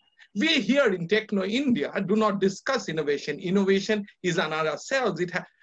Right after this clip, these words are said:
it begins with our chancellor, chairman, who in eighteen, nineteen eighty-three thought of an educational institute, uh, which is now over hundred campuses with five lakh alumni and one lakh students and five thousand to six thousand staff all over the places.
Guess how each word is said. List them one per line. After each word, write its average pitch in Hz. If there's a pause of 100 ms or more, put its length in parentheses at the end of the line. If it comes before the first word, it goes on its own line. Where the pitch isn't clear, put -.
(100)
it 165
begins 226
with 214
our 175
chancellor, 185
chairman, 214 (320)
who 240 (140)
in 202
eighteen, 220
nineteen 208
eighty-three 208
thought 220
of 170
an 180
educational 180
institute, 202 (280)
uh, -
which 202
is 170
now 180
over 170
hundred 196
campuses 190 (260)
with 165
five 190
lakh 170
alumni 160
and 139
one 165
lakh 147
students 214
and 147 (280)
five 175
thousand 151
to 147
six -
thousand 156
staff 180
all 151
over 135
the 127
places. -